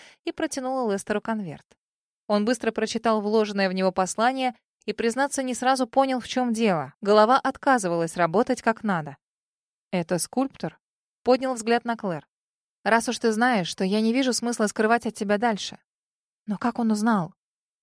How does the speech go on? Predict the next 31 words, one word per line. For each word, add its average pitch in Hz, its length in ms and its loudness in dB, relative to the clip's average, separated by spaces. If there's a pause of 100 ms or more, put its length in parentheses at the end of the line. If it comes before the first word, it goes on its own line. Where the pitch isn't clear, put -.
(120)
«Возможно, 190 520 0
здесь 185 260 -2
у - 20 -2
него 185 140 0
есть 180 240 -4
подручный, 175 560 -2
который 196 300 2
следит 214 360 -2
за 208 100 -4
тобой, 160 420 -4 (100)
подслушивает 208 640 -2
и 170 60 -2
передает 180 460 0
все - 180 -6
ему». 185 360 -4 (1000)
«Но 285 180 0
все 320 180 2
работники 294 540 4
были 247 240 2
наняты 254 360 0
еще 240 300 -2
при 254 120 -2
Армеле». 254 580 0 (560)
«Подкупить 196 440 -4
кого-то 233 340 2
никогда 214 360 2
не 240 100 0
поздно». 156 440 -4 (200)
Лестер 233 380 2
вернул 226 280 0
конверт. 208 460 -2